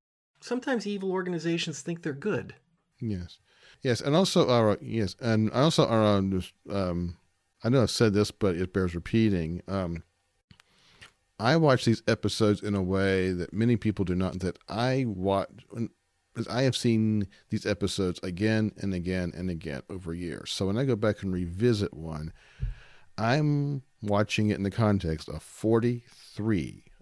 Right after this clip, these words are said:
Speaker 2: other episodes.
Speaker 1: Right.
Speaker 2: And it's, so, and then you come at it from the point of view of you've seen six.
Speaker 1: Right. A-, and, and I think our listeners are probably more in that lot,
Speaker 2: Right.
Speaker 1: too,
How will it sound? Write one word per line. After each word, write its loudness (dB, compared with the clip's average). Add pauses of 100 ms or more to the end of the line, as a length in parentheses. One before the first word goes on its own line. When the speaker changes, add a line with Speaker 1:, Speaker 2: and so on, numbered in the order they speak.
(120)
Speaker 2:
other -6 (160)
episodes. -14 (220)
Speaker 1:
Right. -2 (460)
Speaker 2:
And -2
it's, -8 (360)
so, -4
and -2
then 0
you 2
come 0
at 2
it -4
from -2
the -2
point -4
of -2
view -6
of -8
you've -4
seen -6 (640)
six. -4 (480)
Speaker 1:
Right. 4 (460)
A-, 0
and, 2
and 0
I 4
think 2
our 4
listeners 0
are -2
probably 2
more 2
in 0
that -2 (400)
lot, 0 (400)
Speaker 2:
Right. -4
Speaker 1:
too, -4